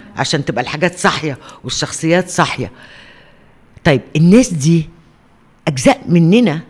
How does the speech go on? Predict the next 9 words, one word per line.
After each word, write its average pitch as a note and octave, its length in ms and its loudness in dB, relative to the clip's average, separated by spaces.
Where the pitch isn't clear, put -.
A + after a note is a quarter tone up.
من F3 180 4
نسيجنا، E3+ 580 4
يعني، E3 480 4
آه، D3+ 680 -4
معرفش، F3 680 -6
آه، D3 520 -6
ليه G3+ 180 2
بنقطع A#3+ 560 0
الحاجات؟ C#3+ 640 -2